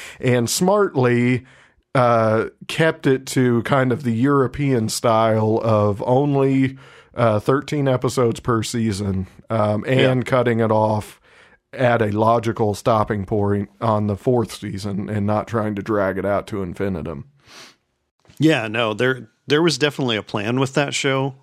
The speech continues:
Speaker 2: Um, I'm, I feel like there was a plan from the onset 'cause I don't feel like there's a season that treads water.
Speaker 1: Mm-mm, no.
Speaker 2: Because that, that happens a lot with T V shows, is sooner or later you get into a season where it's like,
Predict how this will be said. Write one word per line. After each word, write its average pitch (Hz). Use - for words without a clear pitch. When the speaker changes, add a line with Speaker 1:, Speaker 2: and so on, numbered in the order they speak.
Speaker 2:
Um, 120
I'm, 113
I 165
feel 202
like 143
there 123
was 107
a 98
plan 107
from 104
the 98
onset 101
'cause 113
I 127
don't 202
feel 196
like 160
there's 117
a 107
season 139
that 113
treads 101
water. 98
Speaker 1:
Mm-mm, 107
no. 101
Speaker 2:
Because 123
that, 156
that 143
happens 131
a 110
lot 110
with 104
T 107
V 101
shows, 98
is -
sooner 143
or 123
later 120
you 110
get 117
into 107
a 95
season 107
where 101
it's -
like, 101